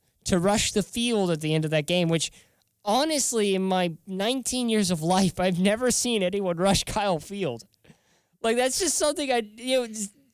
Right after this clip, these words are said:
don't, no matter how many times that, you know, they, they didn't, they rarely beat Texas, right? You know, that, that's what made the A and M Texas rivalry so good, was that even when,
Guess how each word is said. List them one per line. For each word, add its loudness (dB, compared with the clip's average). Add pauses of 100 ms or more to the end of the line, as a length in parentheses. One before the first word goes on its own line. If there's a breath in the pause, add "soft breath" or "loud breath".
don't, 0
no 2
matter -2
how -4
many -4
times -2
that, -4
you -2
know, 0
they, -2
they -2
didn't, -6
they -2
rarely 2
beat -6
Texas, -4
right? 0 (560 soft breath)
You 0
know, 4
that, 0
that's 0
what 2
made 2
the 0
A 2
and 2
M 2
Texas -2
rivalry 2
so 0
good, 0 (440 soft breath)
was 0
that 0
even 0
when, 2